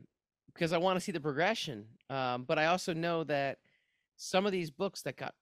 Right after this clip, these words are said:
that are, like, super successful and you, and you read them and you're like, "Man, this would have gotten cut from Diamond twenty years ago. They wouldn't even accepted this." Uh, there was just different, there was a different level of standard for what a professional comic is. And there's good and bad in that,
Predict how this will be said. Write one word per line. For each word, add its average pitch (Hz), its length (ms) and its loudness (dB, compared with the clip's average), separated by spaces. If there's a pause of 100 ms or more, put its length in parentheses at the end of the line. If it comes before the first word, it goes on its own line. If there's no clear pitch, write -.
(160)
that 143 140 -6
are, 139 80 -2
like, 127 180 -4
super 202 460 -8
successful - 580 -10
and 139 100 -6
you, 131 220 -8
and 135 140 -10
you 131 80 -8
read 185 240 -6
them 175 100 -6
and 147 80 -6
you're 143 80 -4
like, 135 240 -4
"Man, 190 260 -4 (320)
this 185 200 -6
would 277 80 -2
have 220 80 -4
gotten 175 200 0
cut 190 200 -4
from 165 180 -6
Diamond 147 460 -4 (220)
twenty 143 240 0
years 120 180 -4
ago. 113 160 -4
They 139 100 -2
wouldn't 233 200 -2
even 196 140 -2
accepted 196 460 -6
this." - 320 -12 (520)
Uh, 135 240 2
there 180 160 0
was 175 100 0
just - 220 -6
different, 208 300 0
there 185 100 0
was 165 80 -2
a 170 40 -4
different 170 400 -4
level 160 320 0
of 139 120 -2
standard 147 680 -4 (640)
for 151 100 -4
what 147 200 0
a - 20 -4
professional 143 440 -2
comic 135 300 -4
is. 123 120 -6
And 294 120 -2
there's 339 200 0
good 262 160 4
and 208 100 0
bad 147 220 6
in 135 80 0
that, 127 260 -2